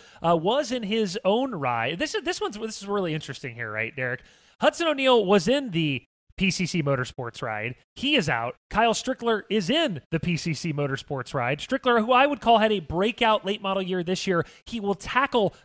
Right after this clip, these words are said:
the Lucas Oil season upcoming, the thirty-seven-year-old. This is a,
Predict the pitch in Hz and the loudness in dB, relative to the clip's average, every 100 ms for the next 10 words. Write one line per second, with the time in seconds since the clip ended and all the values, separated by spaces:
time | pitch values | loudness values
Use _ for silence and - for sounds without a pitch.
0 | - 196 226 220 208 214 214 196 214 190 | -2 2 2 0 0 2 2 0 -4 -6
1 | 190 175 - 196 185 160 196 185 175 196 | -6 -6 -6 -6 -6 -8 -8 -8 -4 -4
2 | 190 180 170 160 160 - - - _ 160 | -4 -4 -2 0 0 -2 -18 -20 _ 0
3 | 277 330 240 247 214 | 2 2 4 4 4